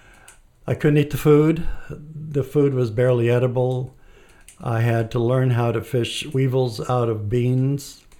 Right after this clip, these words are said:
and they would teach me how to do that. If we, if we did anything wrong, we were, we had, they, we were paddled in front of everybody. And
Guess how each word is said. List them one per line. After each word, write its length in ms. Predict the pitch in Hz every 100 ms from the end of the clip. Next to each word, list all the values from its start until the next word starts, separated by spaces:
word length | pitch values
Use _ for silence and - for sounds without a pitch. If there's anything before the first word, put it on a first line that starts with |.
| - - - -
and 180 | 120
they 140 | 117 123
would 240 | 113 104 - _
teach 300 | 151 147 -
me 140 | 135
how 180 | 131 123
to 80 | 113
do 200 | 110 131
that. 440 | 123 120 117 - - _ - - -
If 280 | - 160 -
we, 180 | 156 151
if 260 | 156 165 151
we 100 | 147
did 380 | 127 135 165 170
anything 540 | 156 143 139 131 123
wrong, 420 | 123 127 131 127
we 220 | 120 117 117
were, 600 | 110 117 110 110 110 - - _ - _
we 140 | 123
had, 160 | 120 107
they, 320 | 113 - 139 151
we 140 | 123
were 140 | 107 104
paddled 520 | 120 123 120 123 127 - - - _ _ -
in 140 | 127
front 220 | 117 117
of 80 | 110
everybody. 640 | 113 113 110 113 113 107 - - - - - - - _ _ - - 143
And 500 | 131 127 131 123